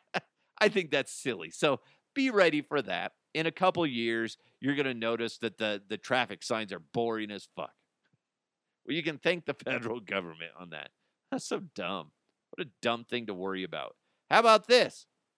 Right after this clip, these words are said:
Uh, fix o-, other shit. Instead of being worried about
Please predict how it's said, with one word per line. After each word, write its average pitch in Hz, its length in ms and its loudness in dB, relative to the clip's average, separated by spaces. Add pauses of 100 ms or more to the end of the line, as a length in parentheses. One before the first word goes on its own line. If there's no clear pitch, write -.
(180)
Uh, 123 360 2 (180)
fix - 340 0
o-, 196 160 4 (120)
other 202 280 4
shit. - 480 -4 (340)
Instead 180 280 2
of 117 240 -2
being 160 260 -4
worried 170 360 4
about 147 320 4